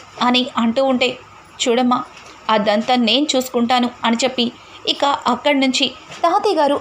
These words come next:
ఆఫీస్కి బయలుదేరుతుంటే తాతయ్యతో పాటు రామలక్ష్మి కూడా ఆఫీస్కి బయలుదేరుతుంది. ఇక ఇద్దరు కూడా ఆఫీస్కి వెళ్ళేసరికి అక్కడ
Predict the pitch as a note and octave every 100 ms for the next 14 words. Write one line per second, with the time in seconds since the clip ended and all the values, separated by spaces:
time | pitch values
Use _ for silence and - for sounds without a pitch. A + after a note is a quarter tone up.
0 | - A#3+ B3+ D4 - B3 G#3 A#3 C#4 C#4
1 | C4 A#3+ B3 - - - - F#3+ A3 C4
2 | C4+ B3 B3 B3 - - - C4 C#4+ G#4
3 | B4+ F4+ D#4+ C#4 B3+ C#4 - A3+ A#3+ C4+
4 | - B3+ - - G#3 G3 B3 C4+ C4 B3
5 | B3+ - - - - E4+ D#4+ C4 A3 G3+
6 | B3+ C#4 C#4 B3+ B3+ - - - D#4+ G#4+
7 | A4 F#4 D#4+ A#3 G#3 A#3+ C#4+ C#4 A#3+ B3+
8 | - - - - B3+ C4+ C4